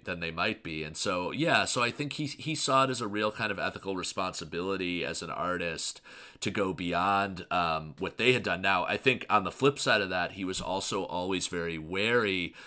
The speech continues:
of coming off as, as overly moralistic. Um, and I talk about this a little bit in my, in the Pale King chapter. And I think actually he was rightfully wary of that. I think there were times when Wallace could kind of let his inner moralist came out, come out, and it was,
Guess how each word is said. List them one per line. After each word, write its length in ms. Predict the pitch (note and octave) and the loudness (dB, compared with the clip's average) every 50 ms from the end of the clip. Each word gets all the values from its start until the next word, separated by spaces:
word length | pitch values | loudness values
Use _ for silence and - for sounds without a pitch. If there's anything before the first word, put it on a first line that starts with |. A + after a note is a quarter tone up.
| - - - | -20 -6 -4
of 160 | - - - | -2 -2 0
coming 300 | - A2 G2 F#2 F#2 F2+ | 0 0 0 0 0 0
off 260 | E2+ E2 E2 E2 - | 2 2 0 0 -2
as, 260 | E2+ E2 D#2 - - - | -2 0 0 0 -2 -2
as 200 | - F2 E2 - - | -2 -4 -2 -2 -2
overly 380 | F2+ F#2 F2 F#2+ F2+ F2 E2+ | -2 -2 -2 -2 -2 -2 -2
moralistic. 1000 | D#2+ E2 D#2+ D#2+ D#2+ D#2+ D#2+ E2 E2+ G2 - - - E2+ D#2+ D2 C2+ - - - - - - - - - - | -4 -4 -4 -4 -4 -2 -2 -2 0 2 2 2 0 0 -4 -4 -6 -10 -14 -20 -20 -20 -20 -20 -8 0 4
Um, 480 | F2+ F2 E2 E2 D#2+ D2+ D2+ D#2 D#2+ - - | 6 6 6 6 4 2 -2 -4 -4 -4 0
and 100 | F2 E2 | 0 0
I 60 | E2+ | 2
talk 240 | - - A2 F#2+ F2 | 2 2 2 2 2
about 200 | G2 E2+ E2 - | 2 0 -2 -2
this 160 | F#2 E2+ - | -2 -2 -2
a 40 | F2+ | -2
little 280 | E2+ F2 F2+ F#2 F#2+ E2+ | -2 -2 -2 -2 -2 -2
bit 180 | E2+ D#2+ E2 | -2 -2 -4
in 120 | E2 D#2 D#2 | -4 -4 -4
my, 160 | D#2 D2+ D2 | -4 -4 -4
in 180 | D2 - - F2 | -4 -6 -6 -8
the 80 | E2+ | -8
Pale 240 | D2+ - F#2+ D#2+ D2+ | -8 -6 -6 -6 -4
King 220 | - - E3+ F3+ - | -4 -4 -4 -4 -2
chapter. 340 | - G#2+ F#2 F2 - F#2 | -2 0 -2 -2 -2 -2
And 80 | E2+ E2 | -2 -2
I 60 | F#2 | -2
think 240 | - - G#2+ F2 D2+ | -4 -4 -6 -4 -2
actually 400 | E2 F#2+ F2+ - - - F2 E2+ | -2 -2 -2 -2 -4 -4 -4 -4
he 60 | F2+ F2 | -4 -4
was 180 | F2 E2 D#2 | -4 -4 -4
rightfully 500 | D#2+ F2+ F#2+ B2+ B2+ - - F#2 F2 E2 | -2 0 0 0 0 -2 -4 -4 -4 -4
wary 360 | D#2 D#2+ D#2+ D2+ D2+ D2+ D2+ | -4 -4 -4 -4 -4 -4 -6
of 120 | D2 C#2+ D#2 | -6 -6 -4
that. 280 | E2 D2+ C#2 C2 B1+ - | -2 -2 -2 -2 -4 -4
I 100 | - F2+ | -6 -8
think 200 | - F#2+ E2 - | -6 -8 -8 -6
there 120 | - E2+ | -6 -6
were 120 | E2 D#2+ D2+ | -6 -6 -8
times 600 | - - E2 F#2 F#2 F2 F2 E2+ D#2 - - - - - - - - - | -8 -6 -4 -2 0 0 -2 -2 -2 -4 -4 -4 -6 -10 -16 -16 -6 -2
when 160 | F#2+ F2+ F2 | -2 0 0
Wallace 440 | E2 E2+ F2 F2 F2 E2+ D#2 - - | 2 4 4 4 4 4 2 2 0
could 180 | - F#2 D#2 - | 0 -4 -6 -6
kind 180 | F#2+ F2+ E2+ | -6 -6 -6
of 120 | D#2 D2+ E2 | -6 -4 -4
let 160 | F2 D#2+ E2+ | -2 -2 -2
his 160 | F#2 D2+ - | -2 -2 -4
inner 200 | D#2 E2 E2+ E2 | -4 -4 -6 -6
moralist 560 | E2 D#2+ D#2+ E2 E2 D#2+ D#2+ D#2 C#2+ - - | -6 -4 -2 -2 -2 -2 -2 -2 -2 -2 -2
came 240 | - G2 E2+ D#2 E2 | -4 -4 -6 -6 -4
out, 280 | E2 E2+ F#2 - - - | -2 -2 -2 -4 -4 -8
come 160 | F#2 E2+ E2+ | -6 -4 0
out, 300 | E2+ F2+ F#2 F#2+ - - | 2 2 2 2 0 -4
and 80 | E2 | -8
it 100 | E2 - | -10 -8
was, 260 | - D#2+ D#2 - - | -6 -6 -4 -4 -4